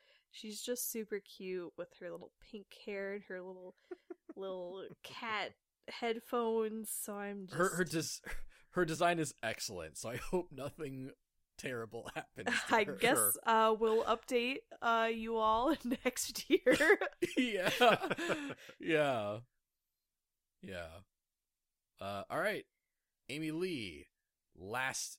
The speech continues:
Speaker 2: special category award of the day, <laughs> of the, of this, of what this is. What, what is the best twenty nineteen game you didn't play?
Speaker 1: It is an action adventure game by Pixel Opus called Concrete Genie.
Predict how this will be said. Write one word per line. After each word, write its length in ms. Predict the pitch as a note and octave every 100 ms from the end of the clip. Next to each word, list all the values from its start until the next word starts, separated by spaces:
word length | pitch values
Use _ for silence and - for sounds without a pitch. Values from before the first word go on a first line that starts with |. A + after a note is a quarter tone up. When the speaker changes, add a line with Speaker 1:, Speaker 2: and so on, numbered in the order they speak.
| _
Speaker 2:
special 440 | - - C3 -
category 540 | A2+ - A#2+ A2+ A#2+ A#2
award 680 | A2 G#2 B2+ C3 A#2 F#2+ E2 D#2 _ _ _ _
of 280 | G#2 A2+ A2+ G2 G2 _ _ _
the 80 | F2+
day, 600 | F2 G2+ G#2 A#2+ D#3 D#3+ -
<laughs> 100 | -
of 200 | G#2+ A2 -
the, 240 | G#2+ F#2+ F#2+ -
of 200 | G#2 F#2+
this, 320 | B2+ D3+ -
of 120 | F2+
what 180 | A2 A#2+
this 220 | A2+ -
is. 420 | D#3 E3 D3+ C#3+ - - _ _
What, 300 | B2 C#3 C#3
what 220 | B2 D#3+
is 160 | F3 E3
the 80 | D3+
best 280 | C3+ C3 -
twenty 200 | C#3+ C3
nineteen 360 | B2 A2+ A#2+
game 220 | G#2+ G#2 F#2+
you 80 |
didn't 220 | F#2 E2+ D#2
play? 320 | C#2 A#1+ - _ _ _ _ _ _ _ _ _ _ -
Speaker 1:
It 160 | G3+
is 380 | F#3+ F#3+ F#3 - -
an 260 | F3+ E3+ E3+
action 440 | - E3 - - D#4
adventure 360 | A#3+ F3+ - E3+
game 320 | D#3+ D#3 F3+
by 120 | E3+
Pixel 460 | E3 - - - F3
Opus 360 | D#3+ E3 B3 -
called 440 | - - D3 D#3 -
Concrete 600 | - F#3 F#3+ - C#4+ -
Genie. 400 | E4+ E4+ -